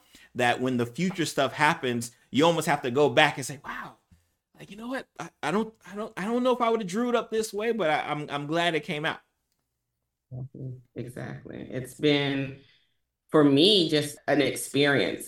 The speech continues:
Speaker 2: of, hey, you know, you really can't not give somebody the benefit of the doubt because you just don't know.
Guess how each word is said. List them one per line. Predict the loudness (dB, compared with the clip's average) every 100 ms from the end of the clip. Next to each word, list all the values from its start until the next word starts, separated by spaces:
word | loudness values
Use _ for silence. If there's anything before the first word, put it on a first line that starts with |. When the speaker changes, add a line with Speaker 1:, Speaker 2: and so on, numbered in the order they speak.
| -2
Speaker 2:
of, | 0 2 0 -2 -4 -8
hey, | -2 0
you | 2 2
know, | 2 2
you | 0 2
really | 2 2 0
can't | 2 2 4 2 -2 _ _ _ _ _ _ _ _ -2
not | 2 2 2
give | 2 2
somebody | 4 4 4
the | 2
benefit | 0 0 -2 -4
of | -4
the |
doubt | -2 0 0 -2 -4
because | 0 2 4
you | 2
just | 4 2 2 -2
don't | 0 0 2
know. | 2 2 2 0